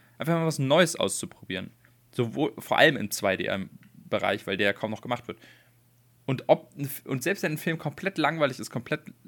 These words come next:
äh, uninteressantes Story hat und keine, äh, coolen Charaktere, wenn es ein cooler Animationsstil ist, den ich vorher noch nicht gesehen hab, dann hat er bei mir eigentlich schon ein Plus.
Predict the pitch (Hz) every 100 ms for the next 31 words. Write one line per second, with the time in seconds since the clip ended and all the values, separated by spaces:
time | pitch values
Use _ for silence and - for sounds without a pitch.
0 | - - - - _ _ - 165 160 -
1 | 139 131 - - - 139 127 120 117 117
2 | 135 139 135 127 73 107 107 - 135 123
3 | 120 131 135 - - _ 127 135 123 -
4 | 214 214 185 151 - 190 - 120 - 113
5 | - 151 165 160 - 143 151 101 - _
6 | _ _ _ _ _ _ _ _ _ _
7 | - 104 104 _ _ _ - - - 147
8 | 139 131 147 156 165 165 175 170 165 -
9 | -